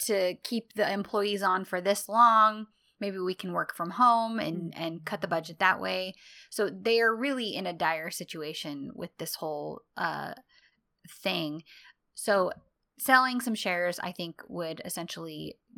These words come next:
Speaker 1: give them enough money to keep it running until they can actually deal with the reputation,
Speaker 2: Mm-hmm.
Speaker 1: get some more clients,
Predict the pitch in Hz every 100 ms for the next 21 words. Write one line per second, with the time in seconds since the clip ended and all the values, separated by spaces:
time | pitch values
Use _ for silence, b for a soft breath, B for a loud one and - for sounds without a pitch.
0 | 180 180 170 156 151 160 165 _ 190 170
1 | - 170 165 165 170 - 170 160 - -
2 | 190 - 180 165 160 170 - - - 170
3 | _ - - 165 165 151 - - 156 -
4 | 170 165 160 156 160 160 - 160 147 -
5 | - 226 226 233 208 208 202 - 214 175
6 | 139 151 156 165 135 143 - 175 175 170
7 | 156 - -